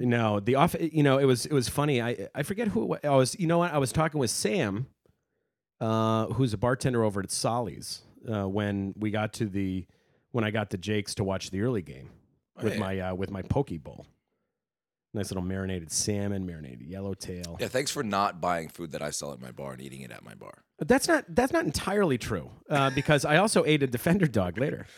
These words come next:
Speaker 2: You did eat a Defender dog. Much
Speaker 1: By the way, let's talk about how good the Defender dog is.
Speaker 2: Yeah, we kinda Forrest Gumped our way into that one with the, with
Speaker 1: Whoa.
Speaker 2: the, with the banh mi roll.
Speaker 1: Dude,
Speaker 2: Yeah.
Speaker 1: that is a, a hot dog.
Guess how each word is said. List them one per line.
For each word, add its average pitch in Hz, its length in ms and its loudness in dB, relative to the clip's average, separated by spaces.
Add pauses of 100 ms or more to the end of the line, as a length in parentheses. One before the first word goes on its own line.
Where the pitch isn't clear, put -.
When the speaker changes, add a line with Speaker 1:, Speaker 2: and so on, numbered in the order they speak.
(140)
Speaker 2:
You 117 100 -4
did 101 180 4
eat 92 140 2
a 82 60 -4
Defender 71 340 -10
dog. - 180 -16
Much - 120 -14
Speaker 1:
By 233 180 12
the 165 120 10
way, 123 480 2 (240)
let's 180 340 -4
talk 165 320 4
about 110 280 0
how 131 200 2
good 120 280 0
the 110 80 -2
Defender 117 440 -2
dog 87 320 -6
is. 82 340 -12 (160)
Speaker 2:
Yeah, 98 120 2
we 127 100 2
kinda 139 220 6
Forrest 127 280 6
Gumped 104 180 2
our 90 60 4
way 92 160 4
into 80 120 -2
that 76 200 -2
one 65 280 -10
with 139 160 -4
the, 156 180 2
with 160 160 4
Speaker 1:
Whoa. 165 280 10
Speaker 2:
the, 85 60 -4
with 110 120 0
the 107 100 4
banh 101 360 6
mi 104 180 2
roll. 101 380 4 (680)
Speaker 1:
Dude, 113 360 4 (220)
Speaker 2:
Yeah. 123 100 -8
Speaker 1:
that 160 280 4
is 113 560 0 (320)
a, 107 120 -8 (420)
a 98 100 -6
hot - 460 -2
dog. 73 240 -14